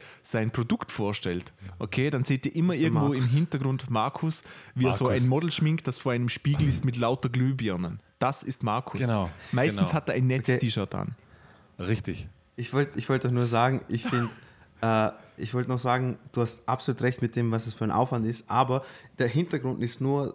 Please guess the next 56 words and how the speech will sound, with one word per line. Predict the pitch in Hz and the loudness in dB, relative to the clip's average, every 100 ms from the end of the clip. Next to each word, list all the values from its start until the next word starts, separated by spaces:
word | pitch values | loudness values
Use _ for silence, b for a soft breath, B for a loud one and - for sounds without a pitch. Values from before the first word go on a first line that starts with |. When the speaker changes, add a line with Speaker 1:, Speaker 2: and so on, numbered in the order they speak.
| - | -10
Speaker 2:
äh, | - 50 50 50 - _ - | -12 -10 -12 -14 -18 _ 0
immer | 151 156 | 4 4
dieselbe | 139 139 143 135 | 4 4 4 4
Wand, | 117 135 147 - | 4 2 -2 -2
aber | 127 131 123 | 0 2 2
der | 123 - | 0 2
einzige, | 147 165 147 | 0 2 0
der | 139 135 127 | 2 0 -2
massig | 113 117 147 - - | -2 2 2 0 -2
Aufwand | 135 151 - 120 120 | 2 2 2 -2 -2
hat, | 110 - | -4 -4
glaub | 104 107 | -8 -8
ich, | - | -6
oder | 107 110 | -2 0
am | 107 | 2
meisten | 127 170 113 | 2 2 -2
Aufwand | 87 107 117 113 | -2 -2 -4 -4
hat, | 104 | -6
ist | 107 - | -6 -4
der | - | -2
Editor. | 110 113 107 104 98 B B B - | -2 -2 -4 -6 -8 B B B -4
Und | 117 120 - - _ _ - | 0 0 -2 -10 _ _ -2
an | 120 | 2
den | 123 139 | 4 4
allergrößten | - 131 139 113 113 - | 4 2 4 4 2 0
Respekt | 104 - 107 104 | -6 -4 -2 2
Speaker 3:
Eben, | 156 131 | 4 4
aber | 110 | 4
das, | 113 - - | 2 0 -4
Speaker 2:
bei | 113 | 0
den | 113 107 | 2 2
Videos, | 104 101 | 2 2
Speaker 3:
aber | 113 | 4
Speaker 2:
ja. | 113 | 6
Speaker 3:
das | 110 | 6
meine | 120 120 | 4 4
ich, | 101 | 2
oder? | 117 110 B - | 2 -2 B -4
Es | 110 | 2
ist | 143 | 4
eigentlich | 123 120 | 4 2
so | - | 0
ein | 107 | 2
banales | 101 110 117 | 4 4 2
Video, | 120 123 | 0 0
wo | 110 | 2
sich | 101 | 2
einer | 101 107 | 2 0
hinsetzt | 101 131 117 113 | 0 -2 -2 -4
und | |
eine | 98 | -4
Chili-, | 143 139 | -2 -2
Chili-Schote | - 110 - 139 135 101 98 101 | -2 -4 -2 0 2 0 0 -2
frisst | 123 - | -4 -4
und | 101 | -4
irgendeine | 113 98 | -2 -2